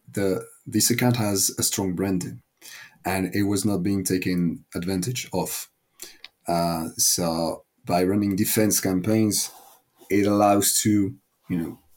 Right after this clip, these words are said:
segregate the data, so we really know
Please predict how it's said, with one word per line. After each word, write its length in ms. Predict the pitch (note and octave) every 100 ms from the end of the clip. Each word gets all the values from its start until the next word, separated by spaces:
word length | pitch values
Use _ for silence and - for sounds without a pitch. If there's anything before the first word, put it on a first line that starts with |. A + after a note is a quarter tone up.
| - _ _ - -
segregate 580 | - - B2+ A#2+ B2+ A#2
the 100 | A#2+
data, 460 | A#2+ A#2+ A#2 B2 A#2+
so 440 | - G2+ G2 F2 -
we 360 | G#2+ G2+ F#2+ -
really 320 | G2 A2+ G#2+
know 500 | G2+ G2+ F#2+ F#2 F2+